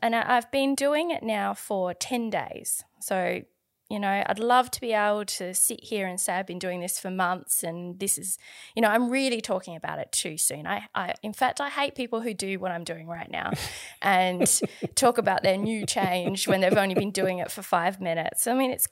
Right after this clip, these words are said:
Speaker 1: cringy, but hopefully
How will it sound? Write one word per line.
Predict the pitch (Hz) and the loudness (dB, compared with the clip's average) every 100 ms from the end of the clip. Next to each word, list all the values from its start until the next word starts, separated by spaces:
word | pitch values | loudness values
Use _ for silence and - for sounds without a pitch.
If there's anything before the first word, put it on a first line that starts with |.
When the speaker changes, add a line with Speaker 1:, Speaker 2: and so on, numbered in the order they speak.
| _ _ - | _ _ -18
Speaker 1:
cringy, | - 359 311 262 - - - | -4 0 0 -2 -6 -14 0
but | 214 - - - - - _ _ _ _ - | 2 2 -4 -18 -20 -20 _ _ _ _ 2
hopefully | 320 403 - 208 - | 4 4 2 2 4